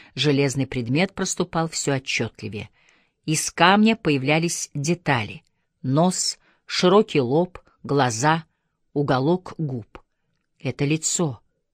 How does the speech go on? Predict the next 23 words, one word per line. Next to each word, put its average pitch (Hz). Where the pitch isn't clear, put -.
заметила 120
София. 113
Кассандра 180
продолжала 175
осторожно 160
работать, 151
смывая 156
камень, 202
словно 185
грязь, 151
освобождая 165
скрытое 214
под 151
ним 170
лицо. 147
Казалось, 185
оно 190
выпирало 185
из 139
толщи 139
песчаника 135
навстречу 135
людям. 117